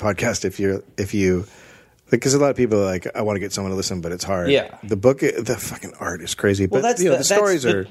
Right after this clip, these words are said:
Speaker 2: the, yeah, the stories are the same. There's different, I mean, yeah, they're, you know, they're, they're funny for sure, and the art is, uh, the
Speaker 1: The
Speaker 2: art
Speaker 1: art
Speaker 2: is,
Speaker 1: is amazing.
Speaker 2: is great.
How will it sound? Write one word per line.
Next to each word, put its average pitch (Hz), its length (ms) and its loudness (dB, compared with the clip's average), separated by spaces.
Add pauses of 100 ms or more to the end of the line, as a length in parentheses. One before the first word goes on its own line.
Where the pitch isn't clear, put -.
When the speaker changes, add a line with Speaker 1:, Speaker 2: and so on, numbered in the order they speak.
(120)
Speaker 2:
the, 185 180 -2
yeah, 202 220 0
the 127 120 -4
stories 220 460 2
are 160 220 2
the 147 80 0
same. 170 340 2
There's 147 220 -2
different, 151 380 0
I - 20 2
mean, 151 180 0
yeah, 135 220 0
they're, 104 340 -4
you 131 100 -2
know, 92 80 -8 (100)
they're, 107 180 -2 (140)
they're 123 140 4
funny 120 340 0
for 110 180 -8
sure, 104 300 4
and 107 280 -2
the 107 80 0
art 104 260 2
is, 98 280 -6
uh, 90 220 -14 (340)
the 110 100 -12
Speaker 1:
The - 100 0
Speaker 2:
art 110 100 2
Speaker 1:
art 110 140 2
Speaker 2:
is, - 20 -2
Speaker 1:
is - 360 -4
amazing. 80 260 -6
Speaker 2:
is - 140 -8
great. - 360 -6